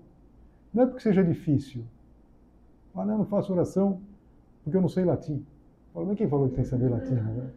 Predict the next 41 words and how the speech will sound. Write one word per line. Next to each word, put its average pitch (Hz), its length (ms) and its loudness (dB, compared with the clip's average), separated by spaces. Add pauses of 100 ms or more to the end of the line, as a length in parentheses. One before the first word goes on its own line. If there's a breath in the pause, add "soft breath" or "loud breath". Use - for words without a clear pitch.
(540)
"Não, 226 160 -2
eu 226 60 0
não 202 240 4
faço 214 220 8
oração 208 220 8
porque 214 140 2
eu 208 40 8
não 190 40 6
sei 202 160 4
falar 180 400 8
bonito." 135 640 4
Eu 196 80 0
não 202 80 4
fa-, - 160 -10
não. 190 240 2 (540)
A 127 60 0
gente 190 200 4
não 175 140 8
faz 185 340 8
oração 180 540 6 (640)
porque 151 180 2
a 165 60 8
gente 180 140 8
tem 180 140 6
medo 175 180 8
de 185 60 8
abrir 175 180 6
o 208 80 8
jogo. 160 340 8 (1700)
A 135 60 2
gente 170 100 4
tem 233 120 6
medo 226 240 10
que 208 120 2
Nosso 208 200 6
Senhor 233 140 6
nos 254 100 6
peça 226 280 6
alguma 247 160 4
coisa 220 160 4
difícil. - 380 -2